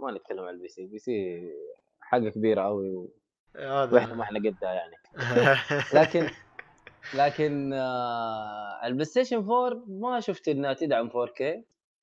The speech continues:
Speaker 1: وتبى الصراحة يعني، تبى الصراحة.
Speaker 2: مهم.
Speaker 1: أنا ما يهمني ال-، آه،
Speaker 2: أهم
Speaker 1: ال
Speaker 2: شيء ال
Speaker 1: فور كيه.
Speaker 2: ستين فريم.
Speaker 1: آه، أهم شيء ستين فريم.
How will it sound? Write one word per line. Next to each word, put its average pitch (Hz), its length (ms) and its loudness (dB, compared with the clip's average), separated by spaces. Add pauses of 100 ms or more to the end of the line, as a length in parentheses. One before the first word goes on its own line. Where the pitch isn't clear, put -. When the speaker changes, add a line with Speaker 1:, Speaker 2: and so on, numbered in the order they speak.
(120)
Speaker 1:
وتبى 175 360 4
الصراحة 156 500 0
يعني، 90 180 -10
تبى 123 180 -10
الصراحة. 147 360 0
Speaker 2:
مهم. 139 480 2 (1160)
Speaker 1:
أنا 170 200 6
ما 175 160 2
يهمني 151 460 2
ال-، 98 440 -4
آه، 90 1000 -10 (220)
Speaker 2:
أهم 139 200 8
Speaker 1:
ال 135 60 -4
Speaker 2:
شيء 139 280 2
ال 120 100 -2
Speaker 1:
فور 147 120 8
كيه. 131 80 2
Speaker 2:
ستين 165 300 4
فريم. 110 120 -6 (920)
Speaker 1:
آه، 123 160 0
أهم 110 180 -10
شيء 107 140 -8
ستين 95 400 -14
فريم. 85 280 -18